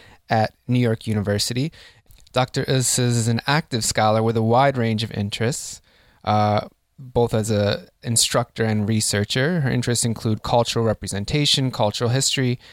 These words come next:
narratives of war and displacement, and the dynamics of alterity in late Ottoman and contemporary Turkish contexts. Her current book project, which is, uh,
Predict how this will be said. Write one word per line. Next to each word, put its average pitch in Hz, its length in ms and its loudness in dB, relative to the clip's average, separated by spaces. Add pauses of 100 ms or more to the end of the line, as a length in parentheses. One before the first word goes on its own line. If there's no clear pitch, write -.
(220)
narratives 117 460 0
of 110 100 -4
war 160 320 4
and 135 100 0
displacement, 131 760 -2 (280)
and 117 140 -2
the 117 60 0
dynamics 120 580 0
of 104 80 -4
alterity 151 720 2
in 120 180 -4
late 160 240 0
Ottoman 117 440 2
and 120 240 0
contemporary 113 480 -2
Turkish - 340 -2
contexts. - 680 -4 (1040)
Her 120 100 -2
current 160 340 0
book 170 180 -2
project, 120 540 2
which 123 160 0
is, 113 220 0
uh, 104 240 4